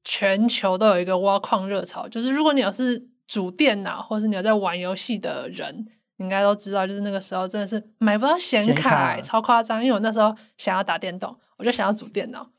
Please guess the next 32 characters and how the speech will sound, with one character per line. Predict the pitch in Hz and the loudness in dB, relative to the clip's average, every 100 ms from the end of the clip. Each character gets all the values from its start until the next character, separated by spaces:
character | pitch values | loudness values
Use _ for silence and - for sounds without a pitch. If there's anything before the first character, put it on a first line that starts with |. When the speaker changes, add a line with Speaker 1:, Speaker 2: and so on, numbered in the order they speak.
| - 170 - | -18 -16 -16
Speaker 1:
<laughs> | _ _ _ _ 254 | _ _ _ _ -2
那 | 311 330 | 2 4
时 | 302 | 4
候 | 285 | 2
显 | 302 220 | 2 0
卡 | 226 180 | 0 -2
超 | - - 247 | -4 2 2
级 | 240 185 175 - | 2 -6 -14 -2
贵， | 240 - | -2 0
就 | 247 | -4
是 | 254 | 0
Speaker 2:
因 | |
为 | 269 | 6
大 | |
家 | 269 | 8
都 | 277 | 8
拿 | 175 | 6
去 | 175 | 6
挖 | 165 | 6
矿 | 156 151 131 | 6 4 2
了。 | |
Speaker 1:
对， | 320 240 | 2 4
大 | 202 | 4
家 | 285 | 4
都 | 311 | 2
拿 | 269 | 0
去 | 208 | 0
买， | 247 208 - | 0 -2 2
挖 | 233 233 | 4 4
矿， | 226 233 180 170 - | 4 2 2 -2 -8
然 | 208 | -2
后 | 202 247 | 4 4